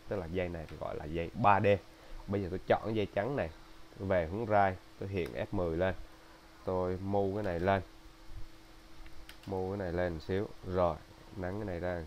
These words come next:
xíu. Rồi. Bây giờ cái dây này thì nó đã, bản thân nó đã cao hơn hai cái dây này rồi, hai dây xanh. Cái dây tôi nắn lên để tôi chiếu cái gân lá, tôi chọn màu vàng. <clears throat> Rồi tôi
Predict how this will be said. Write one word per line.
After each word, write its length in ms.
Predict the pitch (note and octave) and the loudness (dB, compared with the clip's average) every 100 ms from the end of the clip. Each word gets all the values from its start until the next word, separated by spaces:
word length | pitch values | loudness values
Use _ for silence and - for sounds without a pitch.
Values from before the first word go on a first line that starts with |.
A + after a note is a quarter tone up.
| - | -6
xíu. 160 | F2 - - - - - - - | -6 -6 -14 -20 -20 -20 -20 -4
Rồi. 240 | G2 F#2+ D#2 - - - - - - - - - - | 4 4 2 -6 -18 -20 -20 -20 -20 -18 -16 -12 4
Bây 220 | C#3+ B2+ | 8 8
giờ 120 | A2 | 8
cái 200 | - C3+ | 4 4
dây 180 | C#3 A#2 | 6 8
này 260 | A2 G2 E2+ | 8 4 2
thì 100 | F2+ | 0
nó 200 | E2+ F2 | 2 2
đã, 120 | G#2+ F#2+ - | 2 -2 -2
bản 240 | E2+ F2+ A2+ | 0 0 0
thân 100 | G#2+ | 2
nó 140 | A2+ | 4
đã 80 | A2 | 4
cao 300 | A2+ A2+ G#2 | 6 8 8
hơn 120 | G#2+ | 6
hai 220 | G#2+ A2+ G#2+ | 0 0 2
cái 120 | B2 | 6
dây 140 | G#2+ | 6
này 140 | G2 F2+ | 6 6
rồi, 180 | F2 E2 | 4 4
hai 120 | G#2 G2+ | 0 0
dây 100 | G2 | 2
xanh. 200 | G2+ F#2+ - - - - | 2 0 -6 -16 -12 2
Cái 140 | C#3+ | 4
dây 140 | C3 A2 | 6 4
tôi 180 | B2 A#2 | 4 4
nắn 220 | A#2+ E3 | 6 8
lên 200 | A#2+ G2+ | 6 4
để 120 | F#2 | 0
tôi 100 | G#2+ | 0
chiếu 220 | - C3 | 2 2
cái 100 | D3+ | 2
gân 220 | C3 A2 | 2 4
lá, 260 | G#2 G2+ B2+ - - - - | 6 6 6 0 -8 -14 -10
tôi 80 | F2 | -8
chọn 400 | - - - F2+ | -6 -8 -8 -6
màu 140 | E2 D#2+ | -4 -2
vàng. 180 | F2 D#2 - - - - - | 0 -2 -4 -18 -20 -20 0
<clears throat> 300 | F3 E3+ C3 | 8 10 10
Rồi 240 | G2+ F#2 D#2+ | 6 4 2
tôi 140 | F#2 | -4